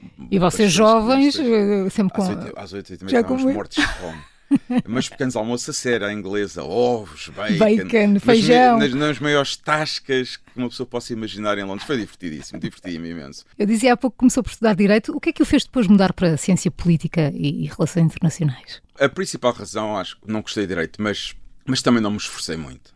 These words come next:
Speaker 2: Essa é que é a verdade. Foi uma altura da minha vida que queria me divertir.
Speaker 1: Uhum.
Speaker 2: O estudar não era uma, a minha prioridade, longe disso.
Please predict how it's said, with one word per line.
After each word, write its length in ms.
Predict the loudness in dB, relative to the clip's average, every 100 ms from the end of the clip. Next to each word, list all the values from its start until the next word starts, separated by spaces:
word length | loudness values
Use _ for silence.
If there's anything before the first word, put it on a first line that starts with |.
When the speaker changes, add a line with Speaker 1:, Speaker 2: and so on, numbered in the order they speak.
| -6
Speaker 2:
Essa 220 | -6 -4
é 40 | -8
que 80 | -10
é 20 |
a 60 |
verdade. 340 | -12 -16 -16 -18 _ _
Foi 220 | -4 2
uma 100 | 4
altura 300 | 4 2 -2
da 80 | 0
minha 120 | 0
vida 200 | 0 0
que 80 | -2
queria 160 | -4 -6
me 60 |
divertir. 600 | -6 -8 -8 -6 -6 -2 2
Speaker 1:
Uhum. 580 | 4 4 0 -2 -6 -6
Speaker 2:
O 20 |
estudar 560 | -8 -8 0 2 4
não 160 | 2 0
era 160 | 0 0
uma, 160 | -4 -6
a 80 | -6
minha 180 | -6
prioridade, 600 | -6 -4 -4 -2 -2 -4 -8
longe 420 | -8 -6 -6 -6
disso. 340 | -6 -6 -10